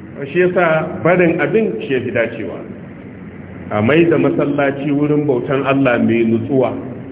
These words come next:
Idan kana buƙatar gaisawa da mutum, jira shi a waje, in ya fito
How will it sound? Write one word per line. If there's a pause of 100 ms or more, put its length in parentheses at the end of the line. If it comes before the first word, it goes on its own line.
(160)
Idan
kana
buƙatar
gaisawa
da
mutum,
jira
shi
a
waje,
in
ya
fito